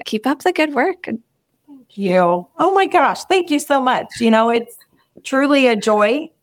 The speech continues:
Speaker 2: for me. You know, you said early on when you do things that you love and you have the opportunity to help other people, there is this very warming, rewarding aspect where it's almost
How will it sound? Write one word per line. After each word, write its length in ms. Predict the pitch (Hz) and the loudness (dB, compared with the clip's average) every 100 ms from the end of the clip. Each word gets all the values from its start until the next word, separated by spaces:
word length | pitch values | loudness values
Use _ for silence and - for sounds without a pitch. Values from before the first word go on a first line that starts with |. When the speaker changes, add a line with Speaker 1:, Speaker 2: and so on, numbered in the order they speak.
| _ | _
Speaker 2:
for 160 | 240 240 | 2 4
me. 420 | 226 254 349 - - | 4 6 4 2 -2
You 120 | 247 | 2
know, 180 | 240 240 | 2 2
you 220 | 220 240 | 0 -2
said 260 | 240 254 240 | 0 0 0
early 460 | - 226 226 226 | 0 2 2 2
on 240 | 214 214 214 | 2 0 0
when 180 | 220 214 | -2 -2
you 160 | 214 | -4
do 500 | 190 214 214 226 240 - - _ | -8 -12 -8 -8 -8 -10 -20 _
things 300 | 226 226 226 | 0 2 2
that 160 | 240 240 | -2 0
you 160 | 214 | 2
love 360 | 214 196 208 220 | 2 2 2 0
and 160 | 220 214 | 0 -2
you 80 | 214 | -2
have 200 | 226 202 | -2 -2
the 140 | 202 | -2
opportunity 720 | 196 214 208 226 220 214 220 | 0 0 -2 0 0 0 -2
to 80 | 202 | -2
help 320 | - 208 214 - | 0 0 0 -2
other 280 | 214 233 233 | 0 0 0
people, 720 | - 233 262 262 285 320 - _ _ _ 208 | -4 -4 2 2 2 -2 -8 _ _ _ 0
there 220 | 269 311 | 2 2
is 160 | - | 0
this 340 | - 254 - - - - _ _ _ | 0 0 -2 -8 -20 -20 _ _ _
very 600 | 220 226 240 254 254 254 247 - | -2 2 2 2 0 -2 -4 -2
warming, 880 | 202 220 240 247 254 277 294 311 311 _ _ _ _ _ | 2 4 4 4 2 2 2 0 -4 _ _ _ _ _
rewarding 920 | 208 208 254 254 226 233 240 262 269 269 | -2 2 2 4 4 4 4 2 2 0
aspect 680 | 214 214 - 247 269 - - | -4 -4 -4 -2 -2 -2 -6
where 300 | 220 233 233 | 0 2 2
it's 200 | 233 - | 0 -2
almost 800 | - 233 240 269 269 - _ | -2 0 0 -2 -6 -12 _